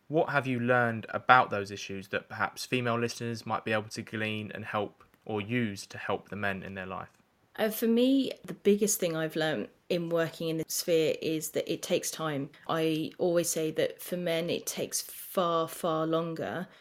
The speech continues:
Speaker 2: for them to trust anyone to discuss their feelings or, or thoughts. So it can sometimes take me months, weeks and months to get a man to open up to me, even if they've initially said, "Oh, I'm struggling."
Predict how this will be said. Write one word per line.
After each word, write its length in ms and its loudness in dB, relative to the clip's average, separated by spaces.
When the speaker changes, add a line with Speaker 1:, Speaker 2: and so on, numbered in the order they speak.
Speaker 2:
for 180 -2
them 580 0
to 120 -6
trust 480 -2
anyone 640 0
to 140 -2
discuss 480 -2
their 140 0
feelings 600 -2
or, 260 -4
or 180 2
thoughts. 420 2
So 340 2
it 160 0
can 140 0
sometimes 520 0
take 200 0
me 100 0
months, 520 0
weeks 340 0
and 140 -2
months 380 0
to 140 -6
get 220 2
a 60 -2
man 340 2
to 180 -4
open 220 -4
up 160 -2
to 140 -6
me, 400 -2
even 260 0
if 100 -6
they've 220 -2
initially 380 -2
said, 200 -2
"Oh, 80 0
I'm 120 -2
struggling." 640 -2